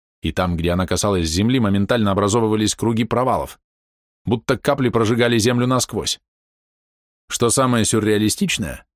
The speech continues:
так это такие же провалы, образующиеся прямо в воздухе. А вот с тела мечника жидкость стекала прямо на землю безо всякого вреда.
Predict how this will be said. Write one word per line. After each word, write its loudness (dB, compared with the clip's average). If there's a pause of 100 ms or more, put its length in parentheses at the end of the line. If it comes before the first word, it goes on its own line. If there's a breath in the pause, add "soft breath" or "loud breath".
(180)
так -2
это 0
такие 2
же 2
провалы, 2
образующиеся 2
прямо 0
в -2
воздухе. -4 (840)
А -2
вот 0
с -2
тела 2
мечника 0
жидкость -2
стекала 0
прямо 2
на 0
землю 2
безо 2
всякого -2
вреда. -4